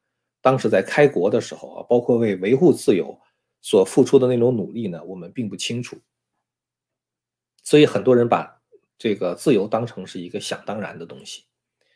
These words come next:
呃，当然，如果这是一个想当然的东西的话，他也就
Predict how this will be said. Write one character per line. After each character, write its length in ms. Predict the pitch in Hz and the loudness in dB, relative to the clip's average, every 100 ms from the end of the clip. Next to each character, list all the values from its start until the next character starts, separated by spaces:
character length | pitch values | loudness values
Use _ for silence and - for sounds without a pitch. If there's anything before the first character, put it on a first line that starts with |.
| _ _ _ _ _ - | _ _ _ _ _ -8
呃， 160 | 101 | -4
当 180 | 98 139 | 2 4
然， 160 | 127 117 | 4 2
如 160 | 101 120 | 0 2
果 100 | 120 | 2
这 100 | 113 | 2
是 120 | 107 | -2
一 60 | 107 | -2
个 80 | 120 | -2
想 180 | - - | -4 -8
当 100 | 107 | -6
然 100 | 107 | -6
的 40 | |
东 100 | 104 | -8
西 80 | 107 | -8
的 80 | 90 | -10
话， 160 | 90 | -10
他 160 | 85 - | -10 -6
也 80 | 90 | -6
就 260 | 85 87 | -6 -10